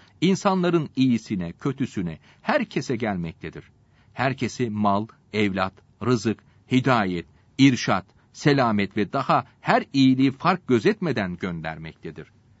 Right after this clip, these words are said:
Fark bunları kabulde, alabilmekte ve bazılarını da almamak suretiyle insanlardadır. Nitekim güneş hem çamaşır yıkayana hem de çamaşırlara aynı şekilde parlarken çamaşırcının yüzünü yakıp karartır,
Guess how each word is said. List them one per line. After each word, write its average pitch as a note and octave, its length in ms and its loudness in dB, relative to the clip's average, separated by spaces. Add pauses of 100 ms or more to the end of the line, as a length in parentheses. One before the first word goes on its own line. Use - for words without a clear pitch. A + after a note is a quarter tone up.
(220)
Fark C#3 360 -2
bunları B2+ 360 2
kabulde, F#2+ 520 -4 (280)
alabilmekte G#2+ 800 -2 (220)
ve A#2 200 4
bazılarını C3+ 680 0
da F3+ 140 0
almamak C3+ 500 0
suretiyle G#2 600 -2
insanlardadır. G#2 840 -4 (580)
Nitekim C3 460 0
güneş C#3 440 2
hem E3 200 0
çamaşır C#3+ 460 0
yıkayana G#2 540 -2 (220)
hem E3+ 200 2
de D#3 100 2
çamaşırlara C3 720 0
aynı E3 300 0
şekilde A#2+ 420 -2
parlarken A2+ 640 -4 (300)
çamaşırcının C3+ 760 0
yüzünü B2 360 0
yakıp A#2+ 360 -2
karartır, A2 520 -2